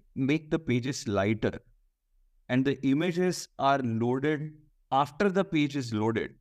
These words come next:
we, we had a concept in a very old H T M L schema called as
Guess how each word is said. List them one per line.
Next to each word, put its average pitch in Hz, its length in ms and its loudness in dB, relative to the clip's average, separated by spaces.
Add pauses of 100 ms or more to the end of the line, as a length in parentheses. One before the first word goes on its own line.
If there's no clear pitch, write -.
we, 147 300 -2
we 160 160 -2
had 165 260 2
a 185 60 0
concept 151 600 -2
in 160 120 0
a 151 60 -2
very 151 400 -2
old 156 220 0
H 131 200 -2
T 147 80 0
M 143 100 2
L 143 80 -2
schema 135 400 -2
called 123 260 -2
as 123 220 -4